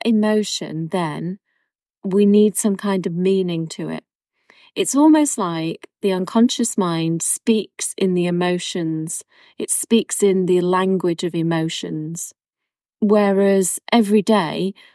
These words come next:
we speak in the language of words, far, far more. And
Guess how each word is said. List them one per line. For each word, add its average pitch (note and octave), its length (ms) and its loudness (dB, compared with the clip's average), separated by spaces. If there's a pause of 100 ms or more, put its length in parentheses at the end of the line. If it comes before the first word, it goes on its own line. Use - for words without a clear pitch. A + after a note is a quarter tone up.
(200)
we G#3 320 6
speak - 600 0
in F#3 140 0
the F3 80 -2
language F3 480 -2
of E3 120 -8
words, - 640 -2 (280)
far, E3+ 260 -4
far D#3+ 260 -4
more. E3+ 360 -2 (760)
And F#3+ 440 0